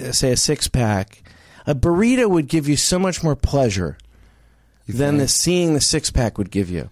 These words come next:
Speaker 2: Do you think?
Speaker 1: And also, how far do you have to go out of your way to have people see your beautiful abs? It's too hard. It's too hard to let people see them.
Speaker 2: Yeah.
Speaker 1: If you have nice abs,
Speaker 2: Well, no, I
Speaker 1: you have
Speaker 2: just,
Speaker 1: to go
Speaker 2: I
Speaker 1: really,
Speaker 2: wear
Speaker 1: you have
Speaker 2: those
Speaker 1: to wear a
Speaker 2: cutoff
Speaker 1: half shirt.
Speaker 2: shirts. Yeah, I wear those cutoff shirts.
Speaker 1: But you can only wear those at the quarry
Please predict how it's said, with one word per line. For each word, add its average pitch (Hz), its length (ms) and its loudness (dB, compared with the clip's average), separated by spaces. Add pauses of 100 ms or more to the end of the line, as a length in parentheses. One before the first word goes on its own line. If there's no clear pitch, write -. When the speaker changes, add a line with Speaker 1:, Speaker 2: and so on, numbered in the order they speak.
(120)
Speaker 2:
Do - 80 -4
you 95 60 0
think? 110 280 2
Speaker 1:
And 156 200 -2
also, 226 420 0
how 233 400 0 (240)
far 247 280 2
do 208 60 -2
you 202 60 4
have 180 80 -4
to - 40 -14
go 196 160 2
out 190 160 0
of 208 80 -2
your 196 120 2
way 190 260 2
to 175 60 2
have 165 120 0
people 175 240 0
see 220 400 2
your 165 160 2
beautiful 147 400 2
abs? 120 580 0 (500)
It's 160 160 -2
too 226 180 2
hard. 190 480 0
It's - 180 -4
too 190 200 2
hard 165 240 0
to 143 40 2
let 139 200 0
people 123 200 -2
see 117 220 0
them. 87 240 -4 (960)
Speaker 2:
Yeah. 104 400 0
Speaker 1:
If 101 80 0
you 170 80 2
have 208 260 2
nice 180 300 0
abs, 160 300 2
Speaker 2:
Well, 143 100 2
no, 165 200 2
I 156 100 4
Speaker 1:
you 170 60 0
have 170 80 0
Speaker 2:
just, 190 120 2
Speaker 1:
to 180 60 0
go 180 100 2
Speaker 2:
I 160 60 2
Speaker 1:
really, 180 120 4
Speaker 2:
wear 220 120 2
Speaker 1:
you 196 80 2
have - 60 2
Speaker 2:
those 165 40 0
Speaker 1:
to 220 80 2
wear 220 80 4
a 190 40 4
Speaker 2:
cutoff 180 160 2
Speaker 1:
half 214 100 -2
shirt. 214 300 2
Speaker 2:
shirts. - 200 -2
Yeah, 160 340 4
I 107 100 0
wear 135 180 2
those 143 180 2
cutoff 139 320 0
shirts. 180 240 2
Speaker 1:
But 170 80 -2
you 208 60 0
can 220 120 0
only 233 180 4
wear 214 180 2
those 180 180 0
at 170 80 -2
the 165 100 -2
quarry 135 480 0